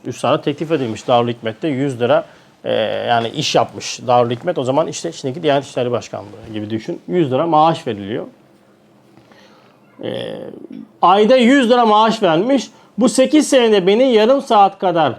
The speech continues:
yarım saat bir köy olan İlama'ya iki defadan fazla gitmeye müsaade edilmeyecek derecede ihtilat ve gezmekten men edildiğim gibi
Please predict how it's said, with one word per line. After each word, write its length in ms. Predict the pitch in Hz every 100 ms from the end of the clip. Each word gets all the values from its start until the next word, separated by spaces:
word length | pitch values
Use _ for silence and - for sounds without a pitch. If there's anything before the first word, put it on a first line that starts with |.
| - _ -
yarım 300 | 143 196 254
saat 380 | - 196 151 139
bir 200 | 254 -
köy 240 | 214 226
olan 340 | 226 196 165 143
İlama'ya 560 | 180 226 220 180 139 -
iki 220 | 165 254
defadan 480 | 220 214 190 185 226
fazla 300 | 202 185 165
gitmeye 380 | 156 214 220 220
müsaade 540 | 214 214 208 208 220
edilmeyecek 720 | 185 247 269 233 196 220 226 185
derecede 460 | 196 165 160 156
ihtilat 520 | 190 190 190 208 233
ve 100 | 208
gezmekten 600 | 165 190 190 208 202 226
men 240 | 220 220 240
edildiğim 440 | 202 196 196 233
gibi 320 | 175 147 208